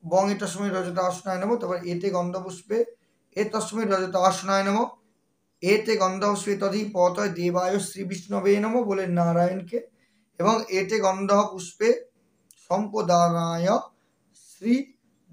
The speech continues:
দক্ষি-, শ্রীমৎ দক্ষিণা কালিকা ওই নমঃ বলে দেবীর কাছে ফুলটা দিয়ে দিতে হবে,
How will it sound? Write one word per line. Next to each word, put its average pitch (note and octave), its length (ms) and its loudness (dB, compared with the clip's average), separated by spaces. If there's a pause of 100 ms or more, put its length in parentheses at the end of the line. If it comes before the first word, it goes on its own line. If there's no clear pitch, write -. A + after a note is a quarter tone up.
দক্ষি-, - 460 -4
শ্রীমৎ G#3 680 0
দক্ষিণা F3+ 460 -2
কালিকা E3+ 500 -2
ওই E3 180 0
নমঃ F3 280 0 (460)
বলে F3 420 0 (420)
দেবীর F3 400 0
কাছে F#3 280 4 (500)
ফুলটা F#3+ 240 -2
দিয়ে E3 180 -2
দিতে D3 260 -8
হবে, C3+ 200 -4